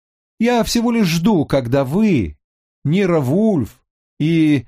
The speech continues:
Эпуортская лига докажете это. И ещё мне не нравится насчёт Элкуса.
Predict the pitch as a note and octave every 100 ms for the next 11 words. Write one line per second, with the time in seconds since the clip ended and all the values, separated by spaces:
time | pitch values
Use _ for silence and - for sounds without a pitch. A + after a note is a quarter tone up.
0 | - F3+ E3+ D#3+ E3+ F#3 - - D3 C#3
1 | C3+ G#3+ A#3+ D#3 A#2 B2+ - G#3+ G3+ D#3+
2 | - B2 F#2 - C#2+ - _ _ _ _
3 | - A#2 G2 - - E3+ C#3 A#2+ D3+ A#2+
4 | G2+ D#3 D#3 - G2+ G2+ - C#3 G#2 E2
5 | D2 E2 - D2 -